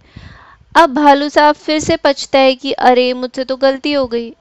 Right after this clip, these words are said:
मैंने शेर के बच्चे को फुटबॉल समझ लिया और उसे उछाल दिया। और उन्होंने फटाफट से दोनों हाथ बढ़ाए और शेर के बच्चे को लपक लिया। जब शेर का बच्चा नीचे गिर रहा था,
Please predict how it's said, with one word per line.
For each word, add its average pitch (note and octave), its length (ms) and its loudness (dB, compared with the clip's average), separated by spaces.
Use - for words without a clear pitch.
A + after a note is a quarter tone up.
मैंने A3 300 -6
शेर A3 320 -4
के C#4 140 -8
बच्चे B3 320 -8
को A#3 140 -14
फुटबॉल F#3 440 -8
समझ E3+ 420 -14
लिया G#3 240 -4
और C4 220 2
उसे G#3+ 200 -6
उछाल D#4+ 440 -2
दिया। C4 300 -4
और A3+ 120 0
उन्होंने G#3 300 -8
फटाफट F#3 580 -6
से F4 240 -4
दोनों E4 300 -4
हाथ D4 160 2
बढ़ाए B3+ 440 2
और A#3+ 120 2
शेर G#3+ 280 -2
के F#3 140 -8
बच्चे E3+ 300 -8
को C4+ 140 -4
लपक D#4 420 2
लिया। A#3+ 360 0
जब A#3 100 -2
शेर B3 300 2
का C#4 140 2
बच्चा B3 300 0
नीचे A3+ 340 -6
गिर A3 220 -4
रहा A#3+ 240 2
था, C4+ 300 -2